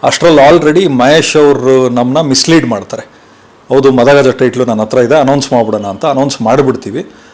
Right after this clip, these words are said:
ಅವತ್ತು ಅಲ್ಲಿದ್ದಾಗ ಕ-, ಹೇಳ-, ಎಲ್ಲರೂ ಅಡ್ವೈಸ್ ಮಾಡ್ತಾರೆ, "ಬೇಡ ಮಹೇಶ್, ಬೇರೆ ಟೈಟ್ಲ್ ಇಟ್ಕೊಳ್ಳಿ" ಅಂತ.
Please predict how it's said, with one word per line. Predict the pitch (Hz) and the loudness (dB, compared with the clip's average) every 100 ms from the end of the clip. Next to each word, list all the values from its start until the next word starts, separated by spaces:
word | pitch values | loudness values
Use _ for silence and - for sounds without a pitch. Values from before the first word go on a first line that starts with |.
| _ | _
ಅವತ್ತು | - 147 147 | -2 0 2
ಅಲ್ಲಿದ್ದಾಗ | 131 147 156 156 151 147 185 190 170 147 135 127 135 147 151 139 - 147 | 2 2 0 2 2 2 0 0 0 0 0 -2 -4 -6 -10 -14 -18 -4
ಕ-, | 165 156 147 143 | 2 2 4 2
ಹೇಳ-, | 147 156 139 | 4 4 4
ಎಲ್ಲರೂ | 143 151 143 135 - - _ _ _ - | 4 4 4 2 -2 -16 _ _ _ -12
ಅಡ್ವೈಸ್ | 127 131 147 127 | -4 2 2 0
ಮಾಡ್ತಾರೆ, | 123 117 117 104 | -2 -4 -4 -8
"ಬೇಡ | 107 135 | -4 -4
ಮಹೇಶ್, | 139 151 185 117 | -4 -6 -8 -4
ಬೇರೆ | 120 | -4
ಟೈಟ್ಲ್ | 127 123 101 | -2 -4 -4
ಇಟ್ಕೊಳ್ಳಿ" | 110 107 135 117 | -8 -4 -2 -2
ಅಂತ. | 98 98 | -4 -12